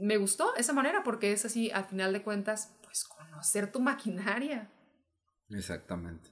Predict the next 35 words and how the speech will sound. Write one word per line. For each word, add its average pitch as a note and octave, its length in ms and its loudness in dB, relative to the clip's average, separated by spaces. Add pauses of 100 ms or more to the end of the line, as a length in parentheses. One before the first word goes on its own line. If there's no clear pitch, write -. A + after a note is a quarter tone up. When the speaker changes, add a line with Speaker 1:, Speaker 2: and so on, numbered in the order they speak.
(140)
Speaker 1:
Conocer F#3+ 320 -2
Speaker 2:
Que A#2 100 8
es A2+ 120 4
una B2+ 180 8
Speaker 1:
a A#2+ 40 8
Speaker 2:
gran A#2+ 560 12
Speaker 1:
profundidad, A#2+ 120 12
Speaker 2:
maquinaria. F#2+ 840 10
Speaker 1:
que A#3 120 6
debería A3+ 220 8
de C#4+ 60 6
ser C#4+ 160 6
la, D#4 240 0
la, G#3+ 260 4
la G3+ 160 6
principal G#3+ 440 4
tarea C4+ 300 6
a G3 260 2
la F#3+ 140 2
que F#3+ 80 -2
venimos F#3+ 300 0
a B3 40 0
este A#3 160 -4
mundo, B3+ 320 2
conocer E3+ 340 -2
la B3 60 6
Speaker 2:
Sí. C4+ 80 6
Speaker 1:
maquinaria. A3+ 500 4 (320)
Ya F#3+ 100 6
después A#3 260 4
chambear, A3+ 640 10
ya G3+ 100 8
después, A#3 520 10 (180)
<laughs> - 180 -14
digo, C4+ 400 10